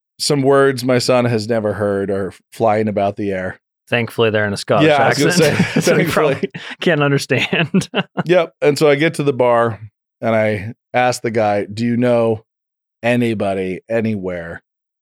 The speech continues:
Speaker 1: that I could rouse successfully who could have some AdBlue?" And I'm, at this point, I'm actually seriously considering, I've done enough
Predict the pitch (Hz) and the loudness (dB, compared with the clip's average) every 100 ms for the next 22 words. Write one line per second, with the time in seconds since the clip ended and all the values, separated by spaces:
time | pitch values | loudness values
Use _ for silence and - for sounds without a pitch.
0 | - - 113 107 104 104 98 101 92 92 | -8 -2 0 0 -2 -4 -2 -2 -2 -4
1 | 90 - - - 117 - 104 95 - 92 | -6 -12 -18 -12 -10 -6 -6 -6 -10 -8
2 | 92 85 107 101 110 92 90 - 95 95 | -8 -8 -10 -8 -10 -8 -8 -8 -10 -10
3 | 92 92 90 82 - _ _ _ _ _ | -10 -10 -10 -10 -16 _ _ _ _ _
4 | - 127 139 139 147 147 170 - 156 131 | -4 0 0 0 -2 2 0 2 2 4
5 | 135 127 127 - 127 120 117 113 110 117 | 2 2 -2 0 0 2 -2 -4 -2 -2
6 | 113 113 104 98 104 104 120 120 113 104 | 0 0 0 -2 -4 0 0 2 0 -2